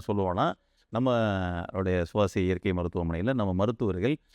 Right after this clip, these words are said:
நம்ம பேஷண்ட்ஸுக்கு எப்படி சொல்லி விடுவாங்கன்னா, ஒரு மூணு நாளைக்கு ஒரு டீ சாப்பிடணும். இப்ப த்ரீ டேஸ் வந்து பாத்தீங்கன்னா வந்துட்டு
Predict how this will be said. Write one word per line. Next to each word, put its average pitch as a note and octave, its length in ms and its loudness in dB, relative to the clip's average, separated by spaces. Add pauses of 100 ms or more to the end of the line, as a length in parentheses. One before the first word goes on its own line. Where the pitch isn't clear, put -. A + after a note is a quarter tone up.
(120)
நம்ம G2 260 -2
பேஷண்ட்ஸுக்கு A2 320 0
எப்படி G2 180 0
சொல்லி G2 220 -2
விடுவாங்கன்னா, F2+ 460 0
ஒரு G2 220 0
மூணு C#3+ 280 -2
நாளைக்கு D#3 320 -2
ஒரு G#2+ 140 0
டீ A2+ 120 0
சாப்பிடணும். E2+ 460 -2 (520)
இப்ப A#2+ 320 -2
த்ரீ - 20 4
டேஸ் F3+ 420 0
வந்து D3 80 -4
பாத்தீங்கன்னா B2 320 0
வந்துட்டு B2 500 0